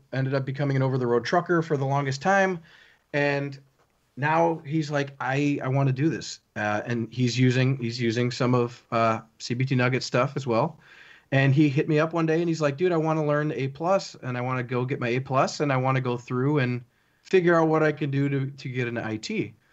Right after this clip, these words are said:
So I'm like, "All right, well, come over Saturday at one P M."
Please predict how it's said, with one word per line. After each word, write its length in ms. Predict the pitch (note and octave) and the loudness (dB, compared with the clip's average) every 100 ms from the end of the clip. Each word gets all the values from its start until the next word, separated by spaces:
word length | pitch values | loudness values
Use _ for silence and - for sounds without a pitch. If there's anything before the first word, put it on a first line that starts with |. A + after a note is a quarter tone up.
| _ _ _ | _ _ _
So 200 | - F3 | 2 2
I'm 100 | G3+ | 2
like, 140 | A3 | 0
"All 80 | C#4 | 0
right, 140 | B3 | 2
well, 320 | A#3 G3+ G#3 _ _ _ _ | 2 2 -2 _ _ _ _
come 200 | - G#3+ | -4 2
over 180 | B3 A#3+ | 2 0
Saturday 520 | - - G3 F#3+ D3 | -4 2 2 4 2
at 80 | C3 | 2
one 280 | A2+ C3+ C#3 | 2 0 0
P 220 | C#3 B2+ | 0 0
M." 200 | G2+ - | -2 -8